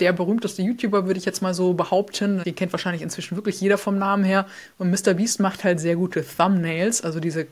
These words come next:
Bilder, die eben übers YouTube-Video gelegt werden, bevor du auf das Video klickst. Also das Thumbnail sorgt ja dafür, dass du auch ein Video anschaust oder nicht. Und da ist er eben extrem gut,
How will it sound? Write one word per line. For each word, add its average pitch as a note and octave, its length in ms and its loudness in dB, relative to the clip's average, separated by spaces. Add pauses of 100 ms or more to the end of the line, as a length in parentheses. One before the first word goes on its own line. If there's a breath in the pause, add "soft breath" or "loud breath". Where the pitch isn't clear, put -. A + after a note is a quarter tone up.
Bilder, F#3+ 460 4
die F3+ 180 -4
eben F3 160 -2
übers F#3+ 320 -2
YouTube-Video F#3 480 0
gelegt F3+ 300 0
werden, E3+ 180 2
bevor F#3 400 4
du F#3 260 2 (420 loud breath)
auf F3 180 0
das F3 180 2
Video E3 280 2
klickst. F#3 360 0
Also D#3 140 -4
das D#3 180 -2
Thumbnail G3 400 2
sorgt F3+ 220 0
ja F3+ 60 2
dafür, F3 240 -2
dass E3+ 120 0
du F3 120 0
auch D#3+ 100 0
ein E3 140 -4
Video E3 220 0
anschaust E3+ 460 -2
oder D#3+ 160 -4
nicht. F3 300 -4
Und F#3 320 0
da F3 60 4
ist F3 160 -2
er F#3 180 4
eben F3+ 80 2
extrem E3+ 400 -2
gut, G3+ 280 2